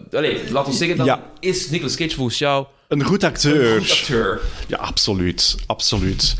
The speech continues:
Speaker 2: <laughs> En ik besef nu, met, daar nu een uur met u over te babbelen, dat ik dat wat verdrongen heb. Of daar nooit echt genoeg aandacht aan gegeven heb.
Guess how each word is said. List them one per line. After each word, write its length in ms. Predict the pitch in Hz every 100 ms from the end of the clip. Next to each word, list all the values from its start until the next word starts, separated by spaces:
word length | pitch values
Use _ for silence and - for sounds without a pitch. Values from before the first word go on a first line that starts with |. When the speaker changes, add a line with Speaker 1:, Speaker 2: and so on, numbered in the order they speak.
| 143
Speaker 2:
<laughs> 120 | -
En 320 | 123 117 110
ik 320 | 135 110 107
besef 500 | 107 - - 135 -
nu, 340 | 131 131 156 156
met, 340 | 123 120 113
daar 160 | 113 110
nu 260 | 120 117 117
een 100 | 113
uur 200 | 123 135
met 100 | 127
u 60 | 123
over 220 | 123 117
te 100 | 104
babbelen, 640 | 95 104 131 123 120 139
dat 180 | - 104
ik 180 | 113 -
dat 100 | 110
wat 160 | 104
verdrongen 420 | - 95 110 117 165
heb. 180 | 202 - - - - - - - - -
Of 200 | - 131 127
daar 200 | 135 123
nooit 260 | 131 147
echt 360 | - 139 - -
genoeg 560 | 160 123 117 139 - -
aandacht 440 | 117 135 170 -
aan 200 | 151 147
gegeven 400 | 147 110 127 143
heb. 160 | 147 -